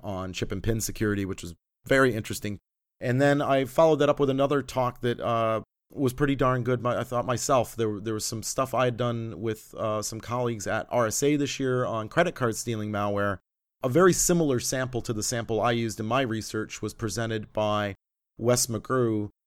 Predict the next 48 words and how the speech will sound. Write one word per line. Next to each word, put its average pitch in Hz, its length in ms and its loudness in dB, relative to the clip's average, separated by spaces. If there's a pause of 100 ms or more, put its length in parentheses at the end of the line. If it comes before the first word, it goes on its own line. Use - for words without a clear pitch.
(160)
uh, 110 120 -2
from 110 440 -6
the 107 80 -6
University 110 560 -4
of 104 60 -4
Mississippi, 101 680 0 (140)
and 113 500 -4
he 147 140 -2
took 180 160 0
a 156 60 2
very 139 180 4
different 131 260 -2
angle 131 300 2
of 98 300 -4
approaching 131 500 0
analyzing 110 600 2
the 98 60 -6
malware, 95 400 -4
'cause, 104 140 -10
of 104 80 -14
course, 110 240 -4
we 127 160 2
were 135 120 2
looking 117 280 -4
at 104 120 -2
it - 60 -12
from 110 140 -10
the 101 80 -6
standpoint 104 520 -6
of 95 160 -6 (260)
what - 220 0
can 123 120 0
we 113 100 0
learn 110 260 -4
to 104 100 -4
block 98 380 0
it - 100 -6
and 98 160 -10
protect 113 320 -4
people. 107 400 -4 (400)
He 180 140 6
was 135 140 4
looking 123 240 0
at 110 120 0
it - 80 -4
more 107 180 -2
academically 113 720 -2
as 95 360 -4